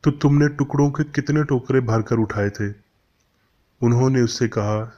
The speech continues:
"सात टोकरे।" उसने उनसे कहा, "क्या तुम अब तक नहीं समझते?"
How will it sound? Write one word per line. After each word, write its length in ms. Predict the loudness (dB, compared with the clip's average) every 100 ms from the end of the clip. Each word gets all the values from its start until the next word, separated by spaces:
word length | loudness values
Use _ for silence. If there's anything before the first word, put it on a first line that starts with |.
| _
"सात 420 | -6 -2 -2 -4
टोकरे।" 440 | -8 -8 -6 -8 -10 _ _ _ _ _ _ _ _ _ _ _ _
उसने 320 | -4 0 0 0
उनसे 320 | 0 -2 -2
कहा, 440 | 0 -2 -2 -6 _ _ _ _ _
"क्या 180 | 0 2
तुम 220 | 2 0 0
अब 160 | -6 -4 -6
तक 140 | -2
नहीं 200 | -2 0
समझते?" 500 | -2 -2 -4 -6 -10